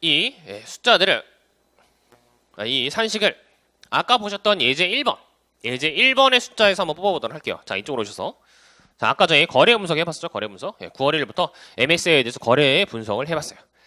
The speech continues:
그래서 구월 일일부터 이렇게 자본이 십오만 원만큼 증가해서, 예, 십오만부터 쭉 이제 일 년, 그 한 달 동안 쭉 거래한 다음에 구월 삼십일에 십육만 오백 원이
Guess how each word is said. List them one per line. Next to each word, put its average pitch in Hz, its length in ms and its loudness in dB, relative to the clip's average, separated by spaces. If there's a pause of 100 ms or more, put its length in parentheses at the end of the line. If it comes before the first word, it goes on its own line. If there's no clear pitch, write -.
(260)
그래서 127 160 -10
구월 170 200 6
일일부터 190 400 2
이렇게 143 300 0
자본이 147 400 -2
십오만 202 340 2
원만큼 185 1160 0
증가해서, 123 640 -2 (300)
예, 107 40 -8
십오만부터 180 600 2
쭉 180 220 -2
이제 135 300 2
일 185 160 -4
년, 190 160 -2 (100)
그 120 200 -6
한 214 160 -6
달 214 100 2
동안 147 200 0
쭉 170 120 -8
거래한 127 260 -2
다음에 117 280 -2 (100)
구월 180 200 2
삼십일에 185 520 0 (540)
십육만 240 480 -4 (260)
오백 143 320 2
원이 143 380 -2